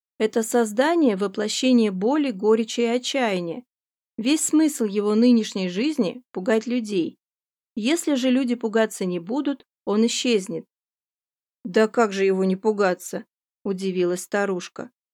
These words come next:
«Когда такая образина постучится в окно, любой храбрец помрет от ужаса». «Тогда вам нужен оберег от нечисти»,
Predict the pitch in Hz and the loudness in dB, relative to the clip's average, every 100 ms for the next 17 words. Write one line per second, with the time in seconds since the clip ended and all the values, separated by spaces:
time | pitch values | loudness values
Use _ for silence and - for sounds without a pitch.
0 | _ _ 208 208 220 226 220 233 214 196 | _ _ -6 2 2 2 4 6 6 6
1 | 214 196 226 294 254 202 - 220 - 220 | 2 2 4 6 4 0 -2 -2 -2 -2
2 | 214 202 196 262 262 233 233 240 277 254 | 0 -2 2 2 4 4 4 4 2 2
3 | 285 262 - 185 185 185 208 220 240 180 | 2 0 -2 -4 -2 -4 -4 -4 -4 -4
4 | - - - _ _ _ _ _ _ _ | -8 -12 -18 _ _ _ _ _ _ _
5 | _ _ _ _ - 202 196 247 320 311 | _ _ _ _ -6 -4 0 2 4 4
6 | 285 254 254 262 - 208 202 196 220 240 | 6 6 4 0 0 -2 0 2 0 0
7 | 226 247 220 - 180 - - 220 | 2 2 2 -2 -10 -10 -12 -12